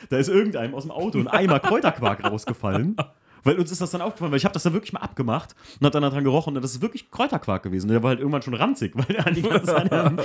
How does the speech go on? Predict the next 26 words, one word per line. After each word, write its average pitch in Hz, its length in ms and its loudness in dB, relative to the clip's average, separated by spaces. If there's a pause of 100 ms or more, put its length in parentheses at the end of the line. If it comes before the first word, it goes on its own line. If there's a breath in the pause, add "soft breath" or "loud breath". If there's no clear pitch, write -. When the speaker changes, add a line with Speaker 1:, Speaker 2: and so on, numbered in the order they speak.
(140)
Speaker 1:
im 180 160 6
Radkasten 143 420 -2
drin 135 120 0
war 151 80 2
und 165 80 2
der 156 100 6
Hund 151 160 4
fand 170 140 0
das 165 80 -4
natürlich 185 260 -2
ganz 190 160 -2
toll, 196 160 0
Kräuterquark 196 480 -4
zu - 80 -6
schlecken. 101 300 0
Die 104 80 6
Hunde 120 160 6
stehen 117 180 2
ja 113 60 4
auf 90 100 2
sowas. 82 240 -8 (640 soft breath)
Und 135 140 0
ich 147 200 2
hab, 143 380 -2
weiß 165 160 -2
noch, 190 160 -6